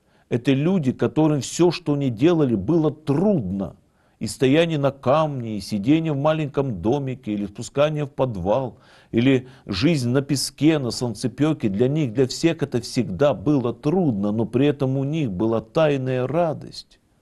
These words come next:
которая утешала их. Молитва и пост не станут легче. Терпение скорбей и терпение ненависти людей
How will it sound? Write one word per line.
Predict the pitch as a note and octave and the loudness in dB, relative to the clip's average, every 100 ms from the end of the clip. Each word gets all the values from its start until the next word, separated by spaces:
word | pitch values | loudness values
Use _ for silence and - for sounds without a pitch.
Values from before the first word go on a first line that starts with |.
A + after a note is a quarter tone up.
| _ _ _ _ _ | _ _ _ _ _
которая | - G#2 D3 C#3+ C#3+ - | -8 0 2 4 2 -2
утешала | C3+ D3 C3 - D#3+ D3 B2+ B2+ - | -6 -4 -4 -2 0 2 2 -4 -6
их. | C3 A2 - - _ _ _ _ _ _ _ _ _ | -10 -10 -14 -20 _ _ _ _ _ _ _ _ _
Молитва | G2 B2 C3+ E3+ D#3 A2 G#2+ G#2 _ | -2 0 0 -4 -6 -6 -6 -8 _
и | C3+ A2+ A2 - - | -2 -2 -2 -10 -2
пост | D#3+ D#3 - | 0 0 -4
не | C#3 C3+ | -6 -6
станут | - E3 D#3 D3+ - | -2 0 0 -4 -4
легче. | C#3 E2+ - - - _ _ _ _ _ | -4 -4 -8 -20 -20 _ _ _ _ _
Терпение | C3 B2 D#3+ E3 D3+ C#3+ | 0 0 2 2 2 0
скорбей | C3 - B2 F#2+ F#2 D#3 D3 G2+ E2 _ _ _ _ | -2 0 0 0 -2 0 2 0 -4 _ _ _ _
и | A#2 | 0
терпение | A2 C3 A#2 D3+ D#3+ D3 C3+ | 2 0 0 2 2 2 0
ненависти | A#2 A#2+ D#3+ D#3 B2+ A#2+ A#2 - | 0 0 0 0 0 -2 -4 -6
людей | A#2 G2+ G#2+ B2 A#2 D3+ D#3+ C3+ | -6 -4 -4 -6 -2 2 2 0